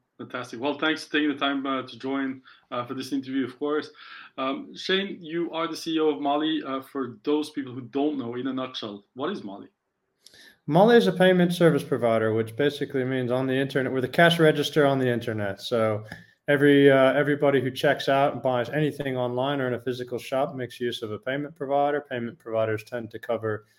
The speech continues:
Speaker 2: geographies, use cases, payment types. Some are in the physical world, some in the digital world. So Molly is focused on small business that trade online. Uh, we started in the Netherlands. We then expanded to Belgium, France, and Germany, and then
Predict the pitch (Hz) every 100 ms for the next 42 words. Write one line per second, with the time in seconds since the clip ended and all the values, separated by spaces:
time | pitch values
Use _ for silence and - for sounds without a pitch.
0 | _ _ - 120 117 120 120 127 117 117
1 | 117 - 120 113 117 110 - 120 120 113
2 | - 117 113 - 123 117 110 110 117 120
3 | 123 113 117 113 - 117 110 104 117 110
4 | 113 110 110 110 - 110 110 - - -
5 | - 143 160 151 151 - 143 143 - 127
6 | - 143 156 151 151 170 180 180 - _
7 | _ _ _ 127 120 147 127 123 143 147
8 | 151 185 226 - _ _ - 110 110 110
9 | 120 120 - 131 123 117 110 113 120 127
10 | 131 123 113 110 110 - 120 113 110 110
11 | - 113 117 123 117 117 - 113 107 113
12 | 104 117 131 147 139 113 107 107